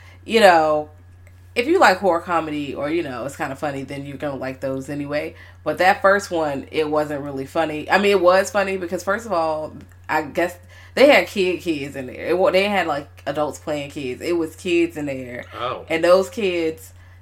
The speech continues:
Speaker 1: kids are fucking assholes. So, like, they are
Speaker 2: Girl.
Speaker 1: insulting each other and calling each other these fucked up names. I was
Speaker 2: Mm-hmm.
Speaker 1: like, "Y'all are the worst kind of niggas." And then I realized,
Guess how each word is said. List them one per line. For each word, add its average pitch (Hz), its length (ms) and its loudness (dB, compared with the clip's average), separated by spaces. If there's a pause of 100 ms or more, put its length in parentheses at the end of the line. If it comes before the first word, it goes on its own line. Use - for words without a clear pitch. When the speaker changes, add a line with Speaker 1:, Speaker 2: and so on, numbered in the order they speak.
(100)
Speaker 1:
kids 320 280 2
are 254 120 6
fucking 226 360 0
assholes. 156 680 -4 (240)
So, 190 240 8
like, 165 320 4
they 226 180 4
are 196 80 6
Speaker 2:
Girl. 165 100 -2
Speaker 1:
insulting 196 460 2
each 190 140 -4
other 190 240 4
and 160 140 -2
calling 202 340 2
each 208 60 -6
other 185 200 0
these 170 240 -4
fucked 196 320 -2
up 185 180 2
names. 185 640 4
I - 140 4
was - 100 0
Speaker 2:
Mm-hmm. 294 80 -4
Speaker 1:
like, 208 200 0
"Y'all 269 320 -6
are - 20 -4
the 170 100 -8
worst 175 260 -8
kind 214 240 -8
of 277 80 -8
niggas." 190 220 -10
And 165 100 -6
then 175 120 -4
I 175 80 0
realized, 170 640 -4